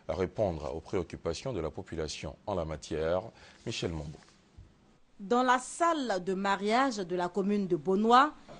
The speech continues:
Speaker 2: des autorités administratives et juridiques face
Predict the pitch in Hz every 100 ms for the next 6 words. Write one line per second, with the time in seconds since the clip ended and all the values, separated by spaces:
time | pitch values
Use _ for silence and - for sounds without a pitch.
0 | - - 214 262 262 226 208 147 254 294
1 | - 220 190 196 185 - 196 196 - 285
2 | 320 262 196 190 196 170 160 196 180 165
3 | 208 294 - 320 - - - - 302 349
4 | -